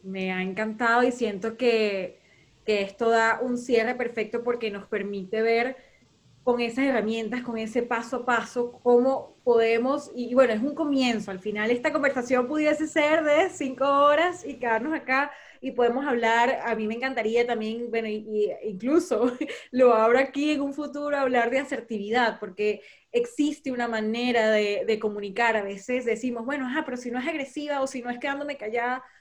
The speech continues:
¿cómo comunico? ¿Cómo hago eso?". Y bueno, y, y eso se puede aprender y en este momento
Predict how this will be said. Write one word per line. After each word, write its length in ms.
¿cómo 280
comunico? 600
¿Cómo 300
hago 300
eso?". 440
Y 140
bueno, 200
y, 120
y 100
eso 180
se 140
puede 380
aprender 540
y 220
en 140
este 200
momento 500